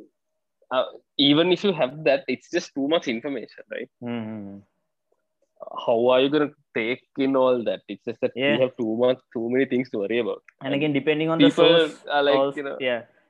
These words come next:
Speaker 2: depending on the source of information, it also depends, like, <laughs> what you know, whether it's true or not as well.
Speaker 1: Exactly, exactly. So even, even let's say, for example, okay,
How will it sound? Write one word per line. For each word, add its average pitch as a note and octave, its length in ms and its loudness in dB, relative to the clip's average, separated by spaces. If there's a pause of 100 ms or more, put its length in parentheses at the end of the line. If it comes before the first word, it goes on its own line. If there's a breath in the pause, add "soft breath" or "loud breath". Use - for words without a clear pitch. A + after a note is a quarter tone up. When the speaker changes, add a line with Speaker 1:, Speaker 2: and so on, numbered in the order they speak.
Speaker 2:
depending D#3+ 300 -2
on F3+ 120 -2
the E3+ 120 2
source D3+ 320 2
of E3 180 2
information, E3 840 -4
it C#3 120 -8
also C#3+ 260 0
depends, D3 380 0
like, C#3 200 0
<laughs> - 120 -10 (160)
what B2 180 2
you C3+ 140 -2
know, C3+ 180 -2
whether B2+ 180 -2
it's B2 160 -6
true C3 180 -4
or A#2+ 80 2
not A2+ 200 -6
as G#2+ 200 -4
well. G2+ 180 -6 (1500)
Speaker 1:
Exactly, A#2+ 500 -6
exactly. A2 440 -10 (380 soft breath)
So F3 220 0
even, E3 440 4
even D#3 420 0
let's A#2+ 180 -4
say, E3 100 -4
for D#3+ 120 -2
example, D#3 380 -4
okay, - 160 -10